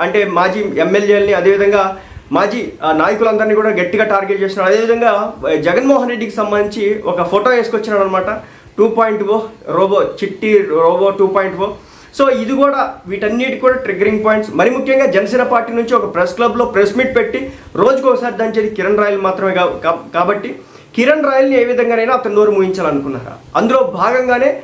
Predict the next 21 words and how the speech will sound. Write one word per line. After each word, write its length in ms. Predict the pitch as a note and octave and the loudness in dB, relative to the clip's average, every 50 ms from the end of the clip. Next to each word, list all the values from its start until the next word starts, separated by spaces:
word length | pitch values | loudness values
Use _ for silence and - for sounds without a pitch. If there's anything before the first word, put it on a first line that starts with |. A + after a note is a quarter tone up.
| - - - _ E3 | -14 -20 -12 _ -2
ఇదంతా 300 | F3+ G#3 G#3 G#3 A#3+ A#3+ | 0 0 2 2 0 0
కూడా 260 | A#3+ A#3 A3+ A3 F3 | 2 0 0 0 0
జరిగిందా 600 | E3 E3+ F3+ F#3 F#3+ G3 F#3 E3+ E3 C#3 - - C#3+ | -2 -2 0 2 2 2 2 2 0 0 -2 -4 -2
అనేది 420 | E3+ G#3 G#3+ G#3 A3 F3+ F#3 G#3+ | 0 2 2 2 0 0 0 0
ప్రతి 300 | G#3 - F3+ F3+ F3+ G#3+ | 0 -2 -4 -2 0 0
ఒక్కరు 200 | G#3 G#3 G#3 F#3 | 2 2 0 0
కూడా 160 | F#3 G3 F#3 | 0 0 0
మాట్లాడుకుంటున్న 600 | F3 E3 E3 D#3+ F3 F3 E3+ E3+ E3+ E3+ E3 D#3+ D#3 | 2 0 0 0 0 -2 0 0 -2 -4 -4 -2 -2
మాట. 180 | D#3 D#3 D#3 - - - - - - - - - - | -2 -2 -2 -4 -8 -12 -16 -20 -20 -20 -20 -4 -2
మరి 120 | D3 D3 C#3 | -2 -2 2
చూడాలి. 440 | - G3 A3+ B3 B3 A#3+ B3+ B3+ F3 - - | 2 2 2 2 2 0 -2 -6 -8 -8 -4
కిరణ్ 220 | E3+ F3 G#3+ A3+ | -2 -2 0 0
రాయల్ 280 | A3+ A#3 A#3 A3+ A3 A3 | 2 2 2 2 2 0
చెప్తున్న 260 | G#3 - A3+ A3 G#3+ | -2 -2 0 0 0
విషయం 220 | G3+ - A3 G#3+ | 0 0 0 -2
ఏంటంటే, 220 | G3+ G3 G3 A#3 B3 | 0 0 0 0 2
"నేను 200 | A#3+ A3+ G#3+ - | 2 0 0 0
కోర్టు 320 | - G#3 A3+ A#3 A3 A#3+ | 2 2 2 2 2 -2
through 220 | - - C4+ C4 A#3+ | -6 -6 0 0 2
ఏదైనా 240 | A3+ A#3 A#3+ A#3 | 2 2 0 0
తేల్చుకుంటాను 540 | - G#3 G3+ F3 E3+ - D3 C#3 A#2 G#2+ F#2+ | 0 0 0 -2 -2 -6 -8 -8 -8 -8 -12